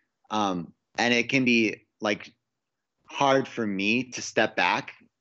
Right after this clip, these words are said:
because since I, I grew up without, like, any faith in anything, is I forget that,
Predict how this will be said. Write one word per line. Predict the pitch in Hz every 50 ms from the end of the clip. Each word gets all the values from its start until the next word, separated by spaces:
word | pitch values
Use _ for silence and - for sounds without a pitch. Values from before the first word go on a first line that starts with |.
| _ _
because | 117 - - - 110 104 101 95 - - - - _ _ _ _ _ _ _ _ _ _ _ _ _ _ _ _ _ _ _ _ _ _
since | - - - 156 156 156 165
I, | 170 143 -
I | 120 127 135
grew | 127 92 98 110 117 110
up | 110 117 -
without, | 120 110 117 107 104 98
like, | 104 101 98 -
any | - 98 107 104
faith | - - - 90 90 95 - -
in | 92 95
anything, | - 73 90 107 113 110 - 151 160 165 165 - - _ _ _ _ _ _ _ _ _ _ _ _
is | - 123 123 117 107 98 110 -
I | 113 120
forget | 117 - - 127 120 107 87 113 113 131 - - -
that, | 101 110 104 101 92 - -